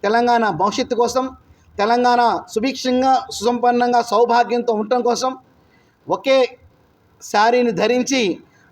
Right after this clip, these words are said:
ఐదు వేల ఐదు వందల మంది మాతృమూర్తులు స్వరయుక్తంగా చేసే అద్భుతమైన ఆ వర్ణన కార్యక్రమ చైతన్య తరంగాలు ఎల్లవేళలా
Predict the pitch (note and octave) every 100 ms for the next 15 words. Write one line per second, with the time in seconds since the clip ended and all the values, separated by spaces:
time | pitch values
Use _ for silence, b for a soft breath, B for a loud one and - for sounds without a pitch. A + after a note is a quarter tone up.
0 | - A3 A#3 A#3+ A#3 A3+ A3 F3+ A3 A3+
1 | A3+ A3 A3 G#3 A#3+ A#3 F#3 A#3 B3 C4
2 | B3 G#3+ B3 A#3+ - - b b b -
3 | - C#4+ D#4 C4+ C4+ - C4 B3+ A#3+ F#3+
4 | - - A#3 A#3 A#3+ G3+ D#3+ - b b
5 | F#3 G3 A#3+ A#3+ A#3 A#3 G#3+ - F3+ F#3
6 | G3 B3 B3+ B3+ A3+ A3+ A#3 G#3+ G#3 A#3
7 | A#3+ A#3+ G#3+ G#3+ A3 B3 B3 A3+ D#3+ -
8 | _ b b b D#3+ G#3+ C4 B3+ B3+ A#3+
9 | F#3